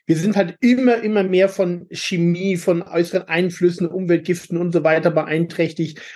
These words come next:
Und ein biologischer Organismus kapituliert teilweise echt unter dieser Massivität, die sich mittlerweile eingestellt hat.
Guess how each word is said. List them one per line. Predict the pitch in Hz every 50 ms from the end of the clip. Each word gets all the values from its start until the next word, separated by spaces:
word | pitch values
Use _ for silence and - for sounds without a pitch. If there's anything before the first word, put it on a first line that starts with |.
| -
Und | - 165 165 165
ein | 160 147
biologischer | 151 165 160 160 175 202 208 202 190 170 170
Organismus | 170 165 160 156 156 180 175 - 165 165 -
kapituliert | - - 175 180 - 170 - - 151 151 160 175 175 170
teilweise | - 175 160 165 160 160 156 151 165 160
echt | 175 170 170 -
unter | - 165 151 - 165
dieser | 151 151 143 151 151
Massivität, | 139 147 147 143 151 151 - - - - 196 196 165 156 147 143 - - 190 185 185 175 180
die | 170
sich | 151 165 165 170
mittlerweile | 180 170 170 170 156 156 151 156 156
eingestellt | 156 160 165 165 170 170 - 160 160 160 151 - -
hat. | 175 170 -